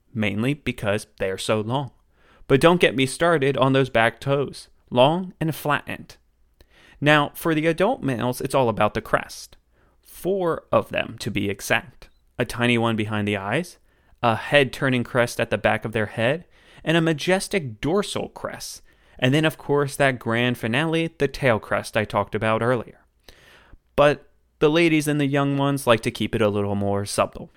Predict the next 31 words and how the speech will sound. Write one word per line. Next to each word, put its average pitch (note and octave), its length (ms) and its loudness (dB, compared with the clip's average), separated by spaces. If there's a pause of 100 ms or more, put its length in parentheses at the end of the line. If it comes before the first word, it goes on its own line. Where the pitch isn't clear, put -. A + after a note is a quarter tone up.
(120)
with C3 280 4
a A2+ 180 2
modest C#3 380 2
second B2 380 0
head G2+ 240 -4
crest B2+ 400 0 (140)
and E3+ 400 0
a D3 240 0
delicate G#2+ 640 -2
tail - 280 -10
crest. - 420 -16 (880)
Now, D#3+ 260 0 (340)
you D#3 120 -8
can F3+ 140 0
see C4 200 0
the B3 100 -4
green C#3 420 0
basilisk G#2+ 600 -4
spending A#2+ 420 0
most G#2 260 -2
of G#2 80 -4
its G2+ 180 -4
day G2+ 220 0
basking A#2 600 -2
over G#2+ 260 0
the G#2+ 100 0
water, G2+ 460 -2
catching C#3 420 -2
some A#2+ 180 -4
sun G2+ 380 -4
by G2 480 -4